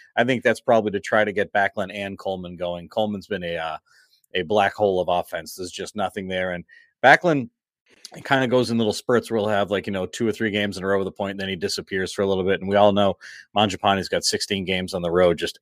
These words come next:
absolutely crushing it. It's, it makes no sense. Uh, so those guys are back together. Uh, Lucic, Monahan, and Dubé. Um, maybe that's another line where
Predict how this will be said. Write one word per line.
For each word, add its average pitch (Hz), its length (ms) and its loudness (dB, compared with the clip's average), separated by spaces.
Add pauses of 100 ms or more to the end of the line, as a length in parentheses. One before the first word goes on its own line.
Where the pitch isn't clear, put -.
(100)
absolutely 92 580 2
crushing - 540 -2
it. 80 100 -6
It's, - 200 -8 (300)
it - 140 -4 (140)
makes - 240 4
no 101 160 0
sense. - 400 -6 (340)
Uh, 98 120 6
so - 120 2
those 135 160 10
guys 120 240 8
are 101 40 -2
back 104 200 6
together. 101 400 6 (380)
Uh, 113 240 10
Lucic, 143 440 4
Monahan, 131 420 2
and 107 120 0
Dubé. 131 480 4 (300)
Um, 107 360 2 (280)
maybe 123 180 6
that's 120 220 6
another 117 220 2
line 107 260 0
where 101 240 2